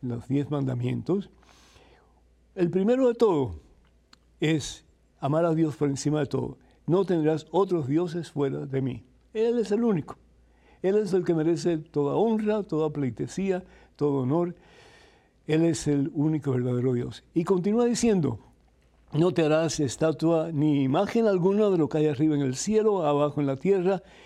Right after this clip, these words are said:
ni en las aguas debajo de la tierra. No te postres ante esos dioses, ni les sirvas, porque yo, Yahvé tu Dios, soy un Dios celoso". Hay hermanos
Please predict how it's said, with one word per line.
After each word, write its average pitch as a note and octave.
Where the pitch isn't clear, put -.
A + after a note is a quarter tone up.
ni D3+
en D3
las C3+
aguas F3
debajo D3+
de D3+
la C3
tierra. F3
No D#3+
te F3
postres E3+
ante C#3
esos B2+
dioses, E3
ni D3+
les C#3+
sirvas, G#3+
porque D#3
yo, G3+
Yahvé C3
tu C#3
Dios, E3+
soy C#3
un C#3
Dios C3
celoso". B2+
Hay D3
hermanos D#3